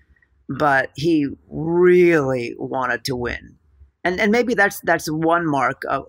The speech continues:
of, of one type of champion. Um, on the other hand, Dalila Muhammad said, like, "Hey, I've gone under my personal best,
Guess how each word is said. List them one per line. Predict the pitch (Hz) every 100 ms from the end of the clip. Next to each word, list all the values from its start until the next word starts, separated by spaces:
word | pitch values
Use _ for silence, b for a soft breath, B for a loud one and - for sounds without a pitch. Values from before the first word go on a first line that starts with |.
| _ 143
of, | 135 123 - -
of | 143
one | 139 156
type | 147 123 120
of | 120
champion. | 131 110 - - - _ _ _ _
Um, | 147 135 123 127 - _
on | 175
the | 175
other | 220 196
hand, | 170
Dalila | 147 165 180
Muhammad | 151 151 240 175 -
said, | 143 131
like, | 131 127
"Hey, | 160 165
I've | 113 160 143 -
gone | 165 160 143
under | 147 165 170
my | 143 135 135
personal | - 127 - 117
best, | 113 120 - - -